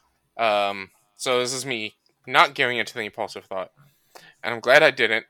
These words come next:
but I also feel bad that I didn't because then a viewer bought me <laughs> Baldur's Gate yesterday as their impulsive thought. And I'm just like, "You did not have to do this." They're like,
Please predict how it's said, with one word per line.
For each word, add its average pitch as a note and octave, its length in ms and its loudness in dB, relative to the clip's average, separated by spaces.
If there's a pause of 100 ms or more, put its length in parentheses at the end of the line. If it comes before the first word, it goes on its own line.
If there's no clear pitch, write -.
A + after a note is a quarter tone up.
but A2+ 160 -4
I A#2 80 4
also B2+ 220 0
feel A2+ 200 -8
bad C#3+ 260 4
that B2 120 0
I G#2+ 40 -2
didn't G#2+ 360 -4 (260)
because A#2+ 300 -6
then A#2+ 180 0
a A2+ 60 0
viewer A#2+ 400 -2
bought A2+ 240 0
me C3 240 -8
<laughs> - 40 -14
Baldur's D#3+ 380 -6
Gate A#2 180 -4
yesterday A#2+ 600 -2 (100)
as C#3+ 180 0
their G3+ 220 8
impulsive B2+ 460 -2
thought. A2 300 -6 (540)
And C#3 160 -2
I'm C#3+ 140 0
just C#3+ 160 -8
like, D3 200 -2 (400)
"You E3 280 -6 (100)
did E3 220 4
not D3+ 260 2
have C#3 260 -6
to B2 100 -12
do G#2 180 -2
this." F#2 300 -8
They're A#2 180 -2
like, G#2+ 180 -4